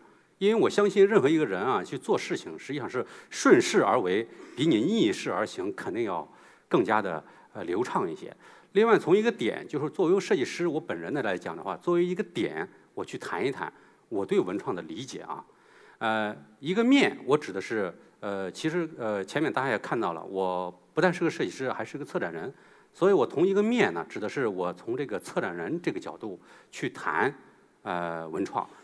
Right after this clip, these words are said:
呃，另外这里面提到的一个C D S，实际上它的是中国设计师沙龙的一个缩写。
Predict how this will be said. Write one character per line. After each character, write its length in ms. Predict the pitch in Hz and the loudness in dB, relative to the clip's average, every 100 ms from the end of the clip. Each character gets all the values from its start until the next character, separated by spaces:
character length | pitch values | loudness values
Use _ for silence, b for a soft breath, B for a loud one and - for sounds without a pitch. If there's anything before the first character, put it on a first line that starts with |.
| B B | B B
呃， 180 | 113 113 | -4 2
另 140 | 190 | 4
外 280 | 220 185 160 | 4 4 2
这 120 | 208 | 2
里 60 | 160 | 2
面 180 | 147 156 | 2 0
提 160 | - | 0
到 140 | 143 135 | 0 0
的 80 | |
一 100 | 117 | 0
个 460 | 127 131 110 101 98 | 0 2 2 0 -2
C 160 | - 175 | 2 2
D 80 | |
S， 320 | 127 110 - - | 2 0 -2 -8
实 160 | - | -6
际 80 | 131 | -6
上 260 | 117 92 - | -4 -6 -4
它 160 | 120 | -6
的 360 | 110 95 92 90 | -4 -4 -6 -8
是 260 | - 98 | -8 -8
中 180 | 92 135 | -8 -8
国 140 | 113 113 | -4 -6
设 140 | - | -6
计 60 | 107 | -10
师 100 | 113 | -6
沙 160 | 120 | -6
龙 120 | 110 | -4
的 60 | 110 | -6
一 80 | 104 | -8
个 80 | 120 | -10
缩 240 | - 160 | -6 -4
写。 420 | 156 - - 98 | -4 -10 -14 -14